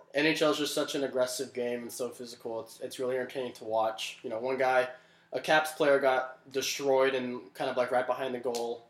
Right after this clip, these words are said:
was on the ground for a little bit. Then they're on the other side and just came right in and knocked the other guy out. Knocked the other guy out, um,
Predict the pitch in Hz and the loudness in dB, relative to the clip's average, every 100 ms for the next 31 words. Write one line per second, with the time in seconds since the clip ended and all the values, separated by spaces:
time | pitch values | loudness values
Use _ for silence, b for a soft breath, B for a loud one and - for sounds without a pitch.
0 | _ 131 127 123 127 123 123 127 120 120 | _ -4 0 0 2 0 0 -2 -2 -2
1 | 123 120 117 - b b b - 127 123 | -2 -4 -6 -10 b b b -6 -2 2
2 | 123 135 143 139 139 123 127 127 - 135 | 4 4 2 2 4 4 4 -4 -6 -4
3 | 127 123 123 117 120 117 - 120 117 120 | 0 0 0 -2 -2 -4 -2 -4 -4 -2
4 | 113 110 113 - b b _ 160 165 165 | 0 2 0 -6 b b _ 4 4 6
5 | 156 151 151 147 139 139 143 - - b | 4 8 10 10 10 8 6 0 -12 b
6 | b _ 120 113 113 110 | b _ 0 0 -2 -10